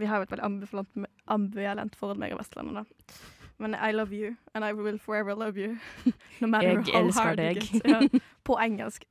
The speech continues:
Speaker 1: Gud og meg, vi er på en,
Speaker 2: <laughs>
Speaker 1: vi har syttende mai-sending, jeg kan ikke si noe på engelsk. Jeg elsker deg, Vestlandet.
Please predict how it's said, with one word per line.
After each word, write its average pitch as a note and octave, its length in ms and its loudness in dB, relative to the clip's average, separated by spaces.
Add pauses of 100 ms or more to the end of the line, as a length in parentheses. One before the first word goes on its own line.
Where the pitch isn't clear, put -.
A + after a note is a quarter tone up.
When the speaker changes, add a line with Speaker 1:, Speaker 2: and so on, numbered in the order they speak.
(120)
Speaker 1:
Gud A#3+ 240 4
og - 20 -8
meg, G#3 220 -4
vi A3 80 2
er A3 80 0
på B3 100 4
en, G#3 220 0
Speaker 2:
<laughs> - 140 -12
Speaker 1:
vi A3 100 -4
har A3+ 80 -4
syttende G#3+ 240 -4
mai-sending, G#3+ 340 -6
jeg A3 140 -10
kan G#3 80 -6
ikke - 240 -12
si G3 100 -12
noe G3 140 -12
på - 80 -12
engelsk. - 320 -16 (800)
Jeg A#3+ 180 0 (140)
elsker C#4 400 2
deg, B3+ 400 4 (160)
Vestlandet. A3 720 0